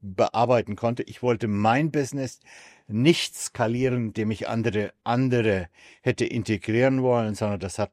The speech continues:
mich also sehr zufrieden gemacht, so wie ich das entwickelt hatte. Und jetzt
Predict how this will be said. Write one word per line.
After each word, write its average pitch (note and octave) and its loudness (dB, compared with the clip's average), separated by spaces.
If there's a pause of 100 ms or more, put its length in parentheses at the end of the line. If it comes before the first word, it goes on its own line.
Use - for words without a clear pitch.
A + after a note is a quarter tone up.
mich F#2+ -10
also F#2+ -10
sehr B2 0
zufrieden G#2+ -4
gemacht, G2 -6 (500)
so G#2+ -2
wie G#2+ 0
ich G2 -6
das G#2 -2
entwickelt B2+ -2
hatte. C#3+ -2
Und C3+ -2
jetzt - 2